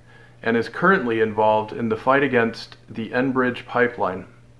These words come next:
Meadow is an indigenous representative for Earth Uprising,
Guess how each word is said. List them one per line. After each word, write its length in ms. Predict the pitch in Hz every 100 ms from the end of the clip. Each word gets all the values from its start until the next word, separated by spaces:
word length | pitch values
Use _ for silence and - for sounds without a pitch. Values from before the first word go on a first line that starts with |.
| - - - - - - - - -
Meadow 360 | 127 135 143
is 200 | 147 123
an 240 | 120 117 113
indigenous 800 | - 120 110 135 139 147 135 -
representative 760 | 117 107 98 127 135 110 104
for 220 | - 104
Earth 240 | 113 110 -
Uprising, 720 | - - 117 98 95 101 117